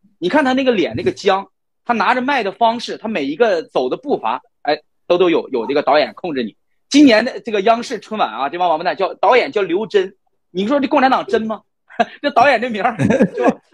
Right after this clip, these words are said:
所以我，我就，我就想说什么呢，兄弟姐妹？就这首歌，我觉得就是他流露出那种原创的工匠精神，本身就是打共产党的那种虚伪、那种假。没想到他能把这三首歌怕成这个样子。还有一个让我印象深刻的就是七哥在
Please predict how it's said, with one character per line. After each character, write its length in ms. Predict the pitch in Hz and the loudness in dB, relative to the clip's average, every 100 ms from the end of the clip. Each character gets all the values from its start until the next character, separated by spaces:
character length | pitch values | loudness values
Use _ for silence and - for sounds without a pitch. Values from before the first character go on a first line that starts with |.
| 170 262 | -4 -2
所 100 | 320 | -4
以 80 | |
我， 220 | 294 190 190 | -2 -2 -2
我 120 | 185 | -4
就， 80 | 233 240 202 | -6 -4 -2
我 80 | 196 | -2
就 80 | 277 | 0
想 180 | 196 | -2
说 140 | 190 226 | 0 -2
什 80 | 156 | -2
么 80 | |
呢， 80 | 185 | -8
兄 140 | 175 170 | -8 -8
弟 40 | |
姐 60 | 120 | -8
妹？ 80 | 127 | -6
就 120 | 247 - - _ _ | -6 -6 -12 _ _
这 120 | - 277 | -2 2
首 180 | 135 | 2
歌， 260 | 127 185 - - | 2 2 0 -6
我 160 | 120 | -4
觉 240 | 113 131 160 | -2 -2 0
得 140 | 110 | 0
就 160 | - 147 | -2 -4
是 60 | |
他 280 | - 175 175 - _ _ | -2 -2 -2 -6 _ _
流 180 | 131 151 | -4 2
露 140 | 202 | 2
出 160 | - 147 | 0 -4
那 100 | 156 | -4
种 160 | 104 - | -6 -8
原 260 | 127 123 175 | -2 -2 0
创 240 | 208 156 | 0 0
的 140 | 107 - | -4 -8
工 180 | 190 190 | -4 0
匠 180 | 214 135 | 0 -2
精 160 | 120 | -8
神， 120 | 110 - _ _ _ - - | -14 -20 _ _ _ -12 0
本 160 | 156 | 0
身 220 | 156 254 254 | 2 0 0
就 160 | 175 | -2
是 80 | 180 | -2
打 240 | - - | -6 -8
共 160 | 226 165 | -8 -6
产 100 | 143 | -2
党 200 | 147 92 | -2 -4
的 80 | 104 | -6
那 100 | 135 | -4
种 100 | 110 | -4
虚 240 | - 175 | -4 -2
伪、 200 | 131 92 - | -2 -2 -2
那 120 | 151 | 2
种 120 | 156 | 2
假。 240 | 135 - - _ _ _ _ _ - _ | 0 -8 -10 _ _ _ _ _ -20 _
没 260 | 180 208 302 | 0 4 4
想 220 | 208 160 | 4 4
到 140 | 220 | 4
他 160 | 190 208 | 4 0
能 100 | 220 | 2
把 160 | 151 123 | 0 0
这 140 | 190 | -2
三 160 | 190 123 | -2 -2
首 80 | |
歌 100 | 104 | -6
怕 220 | - 190 135 | -6 -6 -6
成 120 | 139 | -4
这 120 | 196 | -4
个 40 | |
样 160 | 113 104 | -4 -8
子。 120 | - _ _ _ _ | -12 _ _ _ _
还 100 | 185 | 2
有 80 | 233 | 4
一 100 | 175 | 2
个 140 | 196 | 0
让 160 | 196 196 | -2 -2
我 80 | 117 | -4
印 80 | 143 | -8
象 140 | 156 | -10
深 160 | 160 160 | -10 -8
刻 120 | 151 | -8
的 120 | 113 | -8
就 100 | 123 | -14
是 180 | 117 110 | -14 -14
七 160 | - 160 | -12 -2
哥 160 | 160 | 0
在 280 | 170 139 123 | 2 0 0